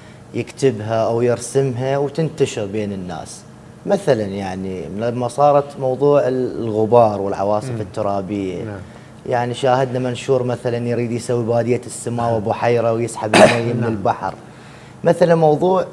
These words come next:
Speaker 1: سد البصرة،
Speaker 2: أي نعم.
Speaker 1: اللي يمكن يعني علميًا ما يصير.
Speaker 2: يعني لا، هو الحقيقة احنا ن-،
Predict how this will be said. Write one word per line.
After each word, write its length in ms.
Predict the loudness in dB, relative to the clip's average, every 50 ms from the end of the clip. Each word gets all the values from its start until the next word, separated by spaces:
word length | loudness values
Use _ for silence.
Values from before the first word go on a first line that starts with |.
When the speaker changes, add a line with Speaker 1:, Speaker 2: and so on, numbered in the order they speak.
| -12 -12
Speaker 1:
سد 340 | -2 0 0 0 2 2 2
البصرة، 500 | 2 6 6 6 6 6 2 -4 -8 -8 -10 -12 -18 -20 -16 -14
Speaker 2:
أي 60 | -12 -10
نعم. 120 | -10 -10 -12 -14 -16 -18 -20 -20 -20 -20 -20 -20 -10 -6
Speaker 1:
اللي 680 | -4 -4 -4 -4 -2 0 0 2 2 2 0 0 -2 -2
يمكن 720 | -4 -6 -8 -8 -6 -6 -4 -4 -4 -4 -4 -4 -4 -4 -6 -8 -10 -8
يعني 320 | -8 -8 -6 -6 -4 -4 0
علميًا 380 | 0 0 0 2 4 4 4
ما 160 | 4 4 2 2
يصير. 340 | 2 0 -2 -8 -12 -12 -14 -16 -20 -20 -20 -20 -20 -20 -20 -20 -20 -18 -12 -10
Speaker 2:
يعني 400 | -6 -4 -4 -2 -2 -2 -4 -4
لا، 300 | -4 -2 -2 0 2 2
هو 460 | 2 4 4 4 4 2 0 -2 -4 -6
الحقيقة 540 | -8 -10 -10 -10 -6 -6 -6 -4 -4 -4 -4
احنا 280 | -4 -6 -4 -4 -4
ن-، 420 | -2 -4 -4 -6 -6 -6 -6 -6